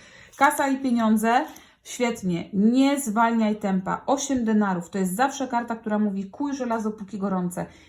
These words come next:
Nie wycofuj się z podjętych działań, bo tu jest taka energia, która mówi: „Ja już się trochę narobiłem, a nie widzę jeszcze efektów”. Ja zawsze tą kartę przy-, przyrównuję do drogi na szczyt. To tak, gdybyś chciał wejść na szczyt i pokonałeś już osiem tysięcy kroków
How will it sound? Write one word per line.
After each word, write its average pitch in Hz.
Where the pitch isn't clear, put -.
Nie 247
wycofuj 262
się 247
z 220
podjętych 208
działań, 175
bo 185
tu 339
jest 427
taka 302
energia, 254
która 233
mówi: 220
„Ja 269
już 311
się 240
trochę 269
narobiłem, 233
a 220
nie 247
widzę 240
jeszcze 226
efektów”. -
Ja 214
zawsze 302
tą 254
kartę 262
przy-, 220
przyrównuję 240
do 214
drogi 233
na 214
szczyt. -
To 214
tak, 277
gdybyś 226
chciał 254
wejść 226
na 190
szczyt -
i 233
pokonałeś 233
już 208
osiem 277
tysięcy 220
kroków 214